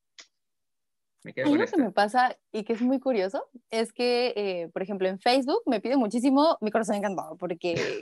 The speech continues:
Speaker 1: <laughs>
Speaker 2: cuando salió Mi Corazón Encantado yo no tenía Instagram, por
Speaker 1: Claro.
Speaker 2: ejemplo.
Speaker 1: Ajá.
Speaker 2: Entonces, la mayoría de gente que llegó a Facebook me seguía por eso. Entonces, cada vez que yo hago lives en Facebook,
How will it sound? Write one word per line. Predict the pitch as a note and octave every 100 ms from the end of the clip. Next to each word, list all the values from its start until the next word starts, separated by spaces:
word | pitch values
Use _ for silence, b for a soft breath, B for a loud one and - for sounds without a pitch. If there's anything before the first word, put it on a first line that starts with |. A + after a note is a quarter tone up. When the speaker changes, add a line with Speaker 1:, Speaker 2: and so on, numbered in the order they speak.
| _ _
Speaker 1:
<laughs> | _
Speaker 2:
cuando | - G#3 G#3 A3+
salió | A#3+ F4
Mi |
Corazón | D4 C#4 D#4+
Encantado | C4+ B3+
yo | C4 A#3
no | A3
tenía | G#3+ A3+
Instagram, | C4 - E3+ E3 E3+ F3+
por | F3
Speaker 1:
Claro. | F#3+
Speaker 2:
ejemplo. | F#3+ F3 E3+ - -
Speaker 1:
Ajá. |
Speaker 2:
Entonces, | F#3+ G3 G#3+ G#3
la | G3+ F#3+
mayoría | F#3 G3 B3
de |
gente | C4+ B3 C4+
que | C4
llegó | G3+ F#3+
a | B3+
Facebook | D#4 D4+ C#4 D#4+ A3+ G3+
me | F3 E3
seguía | F3 E3 F3 F#3+
por | G3 F3+
eso. | F3+ - -
Entonces, | G3 F3+ F3
cada | F#3 A3
vez |
que | -
yo | G#3
hago | G3+
lives | G3 F#3 G3
en | F#3+ F3 F#3
Facebook, | - F#3 A#3+